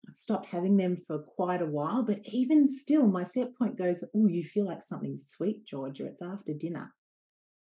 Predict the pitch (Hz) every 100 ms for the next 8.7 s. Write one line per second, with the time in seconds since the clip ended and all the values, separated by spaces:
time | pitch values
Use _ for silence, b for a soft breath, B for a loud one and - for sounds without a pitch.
0 | _ _ _ - - 220 247 214 233 294
1 | 294 - 190 147 135 - 247 - 277 277
2 | 269 262 311 349 254 196 185 202 208 180
3 | 202 196 180 240 233 180 180 - 185 170
4 | 160 - 302 - 165 156 160 - 196 247
5 | 302 - - _ _ _ _ _ _ _
6 | _ 190 180 190 202 202 180 196 262 359
7 | - - 147 - 151 190 214 196 202 190
8 | 180 - 269 - - 208